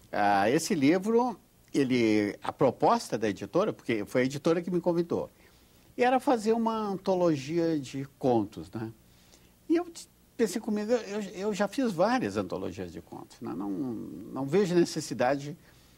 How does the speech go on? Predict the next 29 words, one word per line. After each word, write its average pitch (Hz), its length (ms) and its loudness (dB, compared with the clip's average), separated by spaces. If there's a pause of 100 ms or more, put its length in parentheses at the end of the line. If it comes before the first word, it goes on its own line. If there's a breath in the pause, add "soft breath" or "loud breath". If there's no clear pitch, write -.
(140 soft breath)
de 117 240 -4
fazer 120 320 0
mais 113 260 2
uma, 151 200 4
não, 143 260 4 (100)
não, 139 320 2 (160)
não 131 200 0
tenho 170 420 4
nada 127 420 2
de 110 160 -4
novo 135 300 2
a - 20 4
apresentar, 113 720 -2 (560 soft breath)
eh, 113 340 4
nessa 117 340 0
área. 92 260 0
Mas, 247 180 0
por 302 200 2
outro 302 200 2
lado, 196 240 4
a 185 40 2
proposta 190 880 2 (500 soft breath)
me 156 80 6
interessava 165 960 2
e 131 180 -2
eu 196 480 -2 (160)
comecei 220 380 0
a 208 40 0
pensar 208 520 0